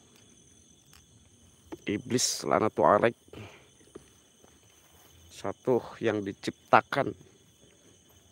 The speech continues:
oleh Allah dengan diberi kemuliaan yang sangat luar biasa, kepintaran dan kecerdasan yang sangat luar biasa,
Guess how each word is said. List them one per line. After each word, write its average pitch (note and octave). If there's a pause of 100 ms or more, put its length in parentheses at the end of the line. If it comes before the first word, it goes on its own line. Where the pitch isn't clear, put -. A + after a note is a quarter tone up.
(460)
oleh F#2+
Allah G#2 (560)
dengan G2+
diberi A2
kemuliaan A2+
yang G#2+
sangat G#2+
luar A2
biasa, G#2+ (2500)
kepintaran G#2+
dan G2+
kecerdasan G#2+ (1500)
yang G2+
sangat G#2+
luar A2
biasa, G#2+